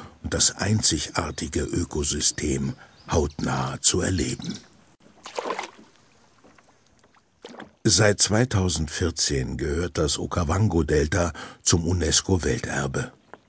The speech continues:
Der Okavango entspringt in Angola, fließt durch Namibia und hinein nach Botswana.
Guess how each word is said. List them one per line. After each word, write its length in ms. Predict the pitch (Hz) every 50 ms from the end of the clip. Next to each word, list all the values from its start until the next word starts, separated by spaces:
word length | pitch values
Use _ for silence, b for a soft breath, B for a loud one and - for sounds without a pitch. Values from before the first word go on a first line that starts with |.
| _ B B B B B B B B B
Der 180 | - 107 107 -
Okavango 720 | 135 131 - 127 110 110 120 143 156 135 107 117 120 117
entspringt 680 | - 92 101 - - - 82 87 87 90 92 - _ 90
in 140 | 87 76
Angola, 640 | 78 92 95 82 78 80 76 73 73 76 76 73 76 - B B B B B
fließt 500 | - - 120 131 156 160 - - - -
durch 160 | 98 87 -
Namibia 680 | - 92 82 82 87 92 110 120 - 143 135 139 147 147
und 260 | 139 - - 101 -
hinein 540 | 104 107 104 98 87 78 73 73 73 76 67 -
nach 220 | - 95 82 73 -
Botswana. 760 | _ 92 101 98 - - 73 69 62 60 127 - - -